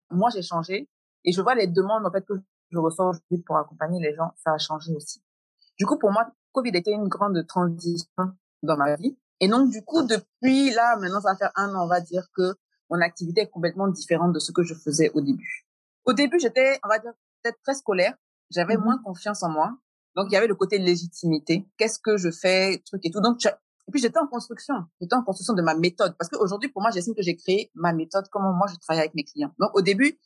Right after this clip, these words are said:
Speaker 1: est-ce que, comme je dis, ce que tu apprends à l'école, que tu
Speaker 2: Mhm.
Speaker 1: appliques, mais
Speaker 2: Mhm.
Speaker 1: en fait, c'est peut-être pas toi. Et comme c'est pas toi, les gens ne viennent pas naturellement à toi parce que ce n'est pas toi.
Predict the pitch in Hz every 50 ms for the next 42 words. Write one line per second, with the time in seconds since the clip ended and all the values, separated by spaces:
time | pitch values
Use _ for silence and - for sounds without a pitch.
0 | _ _ - 180 190 - - - - 277 240 226 226 208 - - - 262 - 190
1 | 180 - - 214 202 185 160 160 - 175 196 262 320 - _ _ _ _ _ _
2 | - - 196 190 214 170 - - - 202 226 269 - - - _ _ _ _ _
3 | - 214 185 185 190 196 - 254 269 277 - - - 170 - 226 226 _ - 226
4 | 220 220 226 - - _ _ _ - 226 214 247 240 240 - _ _ _ - 185
5 | - 302 330 - 208 - 226 240 - - 220 214 254 359 - _ _ _ _ _
6 | _ - 170 185 175 196 269 269 226 180 175 175 175 170 240 247 226 170 160 -
7 | - 165 165 165 180 175 185 202 180 160 - - 208 202 208 - 151 147 - -
8 | 196 190 196 - - 151 151 151 - 190 185 - - - 143 139 -